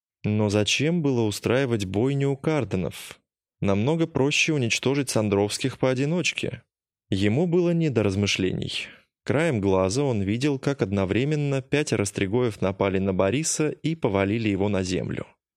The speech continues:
Всё кончилось бы очень плохо, если бы не удалось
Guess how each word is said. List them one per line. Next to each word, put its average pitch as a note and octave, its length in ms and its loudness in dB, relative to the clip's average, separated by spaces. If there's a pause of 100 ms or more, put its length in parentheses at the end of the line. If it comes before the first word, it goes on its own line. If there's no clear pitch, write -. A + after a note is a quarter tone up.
(140)
Всё - 180 0
кончилось D#3+ 460 0
бы C3+ 120 2
очень C3 280 0
плохо, C3+ 640 0 (240)
если B2 400 -2
бы A#2 200 -2
не A2 140 0
удалось G2+ 560 0